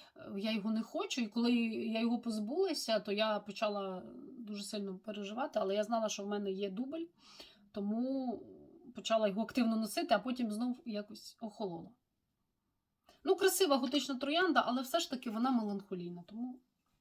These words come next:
поки що ні. Е, троянда, яку я ношу, до речі, але мені здається, щось в ній таке меланхолійне є. Це моя нещодавна покупка, ну, минулорічна.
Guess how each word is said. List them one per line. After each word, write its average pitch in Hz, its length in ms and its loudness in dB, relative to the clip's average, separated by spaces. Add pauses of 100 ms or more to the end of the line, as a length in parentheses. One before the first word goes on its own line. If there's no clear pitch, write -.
поки 240 220 -8
що - 160 -10
ні. 165 160 -10 (2000)
Е, 233 80 4
троянда, 349 400 6
яку 302 240 4
я 302 80 10
ношу, 277 320 6
до 240 120 4
речі, 381 300 10
але 240 160 8
мені 294 220 6
здається, 277 520 4
щось 349 300 0
в - 20 4
ній 285 400 10
таке 254 260 -2
меланхолійне 240 720 4
є. 302 240 2
Це 240 220 6
моя 214 560 2
нещодавна 185 760 0
покупка, 302 420 0
ну, 190 360 0
минулорічна. 214 840 -2